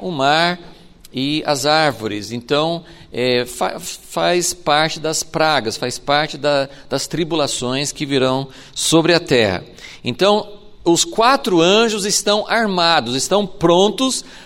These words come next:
para soltar, para liberar, é, destruição,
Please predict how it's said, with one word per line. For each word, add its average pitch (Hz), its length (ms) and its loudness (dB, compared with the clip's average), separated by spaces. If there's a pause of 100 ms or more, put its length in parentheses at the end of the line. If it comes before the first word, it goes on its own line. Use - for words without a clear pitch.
(140)
para 202 220 4
soltar, 254 1040 4 (1120)
para 120 160 2
liberar, 214 1120 2 (840)
é, 135 220 2
destruição, 196 1200 0